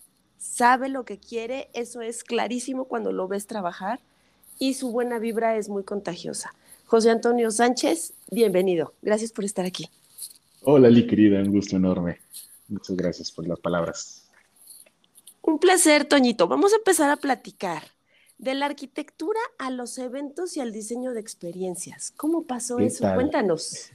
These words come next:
Speaker 2: <laughs> Pues sí, ha sido un twist, ha sido un twist, pero ha sido un, ha sido un viaje muy, muy, muy pleno, la verdad. Eh, desde muy pequeño me llevó, eh, me llamó muchísimo la atención la parte de arquitectura,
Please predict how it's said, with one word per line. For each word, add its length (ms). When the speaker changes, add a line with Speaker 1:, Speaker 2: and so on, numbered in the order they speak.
Speaker 2:
<laughs> 1000
Pues 180
sí, 220
ha 80
sido 180
un 100
twist, 440
ha 60
sido 200
un 100
twist, 300
pero 140
ha 40
sido 260
un, 220
ha 100
sido 180
un 80
viaje 340
muy, 260
muy, 320
muy 200
pleno, 320
la 100
verdad. 300
Eh, 400
desde 380
muy 160
pequeño 360
me 140
llevó, 720
eh, 260
me 140
llamó 220
muchísimo 500
la 80
atención 520
la 80
parte 260
de 40
arquitectura, 720